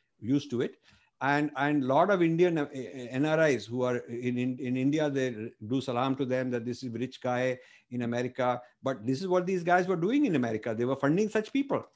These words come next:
They were funding them so that they could become important. Their kids would go to Ivy League. Uh, they would get on the board of some prestigious Ivy League. And they would be, maybe they would be good for their political career in the U S.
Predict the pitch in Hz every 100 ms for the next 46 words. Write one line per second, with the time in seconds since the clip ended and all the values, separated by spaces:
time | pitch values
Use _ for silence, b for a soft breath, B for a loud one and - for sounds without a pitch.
0 | B B - 151 165 160 185 208 214 214
1 | 202 190 196 180 185 190 180 185 - -
2 | 139 139 175 180 180 156 147 175 160 180
3 | 147 170 165 156 160 160 160 175 175 b
4 | b b 135 147 160 151 160 160 151 113
5 | 127 170 165 156 151 143 143 139 160 156
6 | 160 139 147 147 139 151 160 160 - b
7 | b b b 127 131 143 143 147 135 151
8 | 147 127 147 143 139 127 143 135 113 151
9 | 151 - 135 127 120 127 160 170 170 160
10 | 147 151 151 143 139 127 131 139 139 -